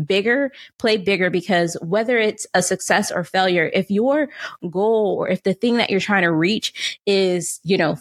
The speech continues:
fail proof, you might not be playing big enough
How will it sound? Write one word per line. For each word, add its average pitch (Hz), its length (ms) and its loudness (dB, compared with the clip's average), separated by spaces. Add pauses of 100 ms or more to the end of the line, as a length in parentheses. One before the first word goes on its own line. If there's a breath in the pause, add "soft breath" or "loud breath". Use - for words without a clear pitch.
(120)
fail 214 280 2
proof, 294 480 -2 (260 loud breath)
you 262 120 0
might 262 260 0
not - 160 -4
be 202 120 2
playing 170 600 2
big 165 160 0
enough 160 480 0